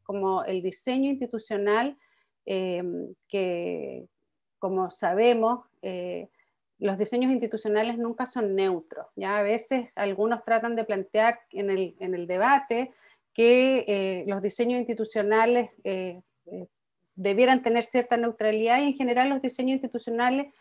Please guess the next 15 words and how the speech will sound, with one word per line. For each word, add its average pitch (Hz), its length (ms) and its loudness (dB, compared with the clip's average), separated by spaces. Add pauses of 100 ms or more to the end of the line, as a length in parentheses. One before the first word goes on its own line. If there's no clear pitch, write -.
(160)
no 220 120 0
son 269 300 0
neutros, 302 420 2
porque 226 240 0
como 220 240 2
bien 262 320 2
sabemos 247 640 2
desde 214 380 0
la, 196 360 -4
desde 196 300 -8
las, 190 280 -10
desde 185 280 -6
los 185 100 2
análisis 214 440 0
politológicos, 240 1120 0